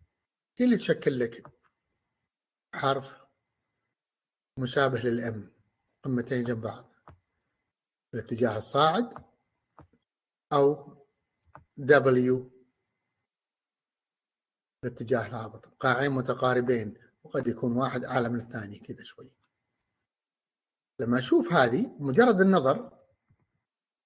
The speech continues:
مجرد النظر، هل شايف هذه قريبة من القمة دي؟ إذا بأخذها بأبسط أشكالها، A،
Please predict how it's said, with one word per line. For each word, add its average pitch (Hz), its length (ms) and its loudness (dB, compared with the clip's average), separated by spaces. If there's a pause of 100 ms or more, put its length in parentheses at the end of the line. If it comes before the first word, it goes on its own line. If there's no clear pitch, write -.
(400)
مجرد 202 560 0
النظر، 139 500 0 (140)
هل 185 220 0
شايف 180 340 2
هذه 143 300 0
قريبة 151 300 0
من 139 80 -2
القمة 139 280 -4
دي؟ 185 360 -10 (960)
إذا 240 240 0
بأخذها 220 360 0
بأبسط 196 480 -2
أشكالها، 127 600 -6 (560)
A، 156 840 0